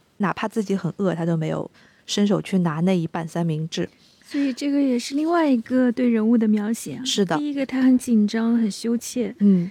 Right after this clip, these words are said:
Speaker 1: 他们一星期要上两次课。然后呢，在第，第一次的对话当中，男孩子就知道了，这位女老师竟然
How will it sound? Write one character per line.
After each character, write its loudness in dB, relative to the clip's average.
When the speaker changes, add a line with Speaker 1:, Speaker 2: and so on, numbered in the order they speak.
Speaker 1:
他 -2
们 -4
一 -2
星 0
期 -2
要 4
上 0
两 -2
次 -4
课。 -6
然 2
后 2
呢， 2
在 0
第， -2
第 0
一 6
次 -4
的 2
对 4
话 0
当 2
中， 4
男 2
孩 0
子 -4
就 0
知 -2
道 2
了， -2
这 -2
位 6
女 6
老 2
师 -2
竟 0
然 -2